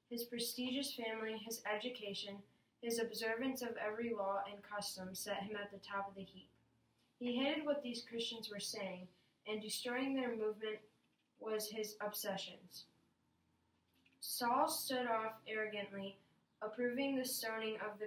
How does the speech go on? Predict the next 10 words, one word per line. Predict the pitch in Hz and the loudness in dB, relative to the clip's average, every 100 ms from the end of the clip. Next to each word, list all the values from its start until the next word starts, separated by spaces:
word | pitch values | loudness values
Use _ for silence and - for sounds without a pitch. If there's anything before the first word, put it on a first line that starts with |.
| 214 | -4
Christ-, | 214 - - - - | -4 -4 -6 -10 -6
the | 214 208 | -2 -2
first | 220 220 233 - - | -2 -2 -2 -4 -6
Christian | 226 - 214 208 208 - _ _ _ _ _ 214 | -4 -4 -4 -6 -8 -14 _ _ _ _ _ -8
martyr. | 202 202 190 175 180 _ _ _ _ _ _ _ - | 0 2 2 0 -8 _ _ _ _ _ _ _ -10
Stephen, | - 254 262 262 226 220 214 - - | 0 2 2 0 -2 -2 -4 -10 -6
the | 220 | -4
story | - - 226 240 240 | -2 -2 2 2 2
of | 233 | 2
Stephen | - - 233 226 202 | -2 -4 -2 0 0